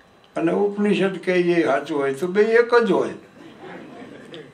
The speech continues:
મોરારી બાપુની કથામાં અમારો ને ભીખુદાનનો કાર્યક્રમ, મેં મારા કાર્યક્રમમાં કીધું કે, ભાઈ, આ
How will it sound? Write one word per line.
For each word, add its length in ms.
મોરારી 360
બાપુની 520
કથામાં 640
અમારો 380
ને 80
ભીખુદાનનો 680
કાર્યક્રમ, 540
મેં 240
મારા 200
કાર્યક્રમમાં 800
કીધું 320
કે, 140
ભાઈ, 160
આ 300